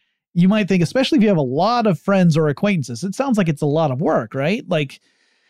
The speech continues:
man, there's nothing like sitting down to a brand new social network and then spending the next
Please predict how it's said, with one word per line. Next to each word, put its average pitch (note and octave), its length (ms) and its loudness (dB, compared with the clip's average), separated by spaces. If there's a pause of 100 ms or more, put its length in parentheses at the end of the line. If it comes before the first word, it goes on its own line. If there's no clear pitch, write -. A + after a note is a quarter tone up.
(640)
man, D3+ 800 0 (260)
there's F3+ 240 2
nothing A3 320 2
like F#3+ 180 2
sitting G#3 460 2
down F3 360 2
to D3+ 140 0
a C#3 80 0
brand F3 560 2
new E3 260 4
social D#3 360 0
network C#3+ 480 -2
and C#3 100 0
then D3+ 160 2
spending D#3 440 0
the D3 100 2
next - 440 -4